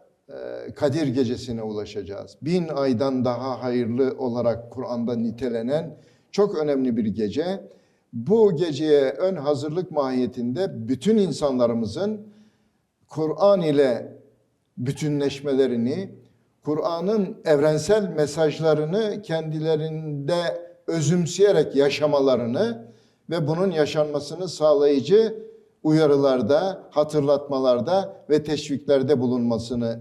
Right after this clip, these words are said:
bulunulmasını rica ediyorum, istirham ediyorum. Ee, bu sağlanırsa toplum ve toplumun iletişim araçları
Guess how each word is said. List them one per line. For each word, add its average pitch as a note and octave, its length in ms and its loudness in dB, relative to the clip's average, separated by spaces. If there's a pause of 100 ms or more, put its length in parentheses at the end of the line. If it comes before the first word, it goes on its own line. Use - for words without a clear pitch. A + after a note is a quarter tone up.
bulunulmasını A#2+ 960 -2 (440)
rica B2 380 2
ediyorum, A2+ 440 0
istirham A#2 500 -4
ediyorum. A2 500 -4 (600)
Ee, A#2 260 -2 (220)
bu D3+ 300 0
sağlanırsa D3 1040 0 (640)
toplum E3 640 -2 (600)
ve C3+ 520 0
toplumun D3+ 640 0
iletişim C#3+ 600 -2
araçları D3+ 720 -2